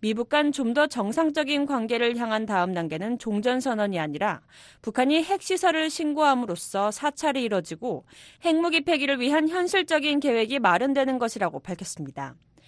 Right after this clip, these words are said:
지난해 초 북한과의 대화 국면이 시작될 때 트럼프 대통령에게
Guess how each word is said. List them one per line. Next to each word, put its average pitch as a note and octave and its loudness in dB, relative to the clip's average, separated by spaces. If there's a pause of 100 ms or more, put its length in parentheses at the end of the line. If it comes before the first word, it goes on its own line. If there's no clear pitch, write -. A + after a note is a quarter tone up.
(320)
지난해 C#4 4
초 D#4 0
북한과의 D#4 4
대화 C4+ 2
국면이 D4 2
시작될 A#3 -2
때 G#3 0
트럼프 D4 -4
대통령에게 G#3 -2